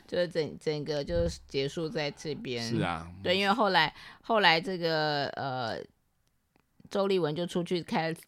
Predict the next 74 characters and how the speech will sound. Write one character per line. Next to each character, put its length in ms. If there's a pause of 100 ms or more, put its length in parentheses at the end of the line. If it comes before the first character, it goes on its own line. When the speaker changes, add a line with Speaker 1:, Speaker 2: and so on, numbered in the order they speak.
Speaker 1:
开 180
了 160
自 200
己 140
新 200
的 120
工 180
作 220
室， 420
Speaker 2:
对， 20
对， 0
对。 80
Speaker 1:
然 180
后 40
这 180
个 120
王 180
可 140
杰 200
就 200
去 340 (400)
应 280
征 380
了。 120
Speaker 2:
对， 160
对， 160
对， 280
然 120
后 80
Speaker 1:
对。 240 (400)
Speaker 2:
他 200
要， 240 (120)
他 200
要 220
一 40
个 160
理 260
由， 260 (160)
就 120
是 200
他 200
向 320 (300)
王 120
可 160
杰 180
讲 200
说 140
：“为 120
什 140
么 120
我 80
要 80
用 220
你？” 80
你 280
讲 220
一 60
个 80
理 140
由 160
出 220
来。 140 (100)
Speaker 1:
嗯。 260
Speaker 2:
他 80
就 180
是， 260 (260)
就 120
是 160
算 220
道 260
歉， 260
就 120
是 160
他 280